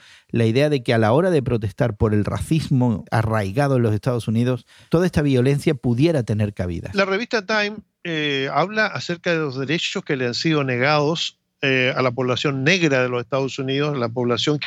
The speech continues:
Speaker 2: que venía de África y que forman parte, eh, importante de-, del entretejido de la población norteamericana, partiendo de los estados del sur, pero también llegando a los estados del oeste o de-, o del este americano,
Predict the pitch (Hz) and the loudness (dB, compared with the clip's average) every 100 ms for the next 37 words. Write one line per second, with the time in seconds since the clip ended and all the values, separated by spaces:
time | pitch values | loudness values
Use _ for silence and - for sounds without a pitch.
0 | - 139 131 143 143 135 127 110 _ - | -2 2 2 2 2 2 2 -2 _ -8
1 | - 156 165 156 147 127 170 165 165 - | -2 -2 0 -2 0 2 2 4 2 -4
2 | - - 190 220 254 185 - 196 220 226 | -20 -6 -2 0 0 -2 0 -2 0 0
3 | 220 - _ _ - 160 151 151 127 160 | 0 -2 _ _ -4 -2 0 -2 0 0
4 | 180 190 160 151 - 135 151 156 151 151 | 0 2 2 0 -2 -2 0 0 0 -2
5 | 151 - 214 147 131 123 127 123 143 135 | -4 -2 0 2 0 -2 -2 -4 -2 -2
6 | 127 131 127 127 139 151 143 _ - 135 | -2 -2 -2 0 0 0 -4 _ -4 -4
7 | - 190 233 214 156 131 117 151 147 135 | 0 0 0 0 0 0 0 0 0 0
8 | 113 - 165 - - - - - 170 165 | -2 -2 -2 -2 -18 -20 -6 0 2 2
9 | 147 143 175 170 143 143 151 156 160 123 | 0 0 0 0 0 0 0 -2 -4 -4
10 | 123 113 - 143 143 135 131 120 143 - | -6 -4 0 2 2 -2 -2 -2 -2 -2
11 | 160 135 123 127 123 120 123 139 139 123 | -2 0 -2 -2 -2 -2 -2 -2 -2 -2
12 | 117 143 143 147 | 0 0 0 -2